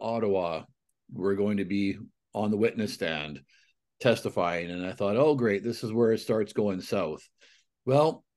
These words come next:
they must have brought some of the dumbest witnesses they possibly could have found for, for the Crown side. Uh, one of them was Zexi Lee. That's the lady who, uh,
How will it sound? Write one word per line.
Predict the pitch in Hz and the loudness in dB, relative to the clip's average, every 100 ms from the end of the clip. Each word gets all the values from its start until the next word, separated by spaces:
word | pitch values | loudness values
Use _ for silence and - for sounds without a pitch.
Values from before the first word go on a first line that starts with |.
| _ | _
they | 143 127 | 0 4
must | 143 233 | 6 6
have | - 135 | 4 4
brought | 135 131 127 | 4 4 2
some | 123 | 2
of | 117 | 2
the | 110 | 4
dumbest | 113 117 110 113 | 4 4 4 2
witnesses | 107 101 - 101 | 0 0 0 0
they | 98 | 0
possibly | 92 104 101 101 101 | 0 0 0 0 -2
could | - 92 | 0 -2
have | 73 | -2
found | 120 107 90 76 | -2 -2 -2 -6
for, | - | -8
for | 101 | -6
the | 80 | -6
Crown | - 98 92 82 | -4 -4 -4 -4
side. | - 71 73 71 - - - _ _ _ - | -6 -4 -4 -8 -16 -20 -20 _ _ _ -2
Uh, | 107 113 | 2 4
one | 113 165 | 4 4
of | 185 | 4
them | 170 135 | 4 6
was | 131 107 | 4 4
Zexi | 117 - 117 | -2 -2 -4
Lee. | 104 90 82 | -2 -2 -2
That's | 95 101 - | -4 -4 0
the | 113 | 2
lady | 107 104 101 | 4 4 2
who, | 104 101 98 | 2 4 4
uh, | 95 92 | 4 0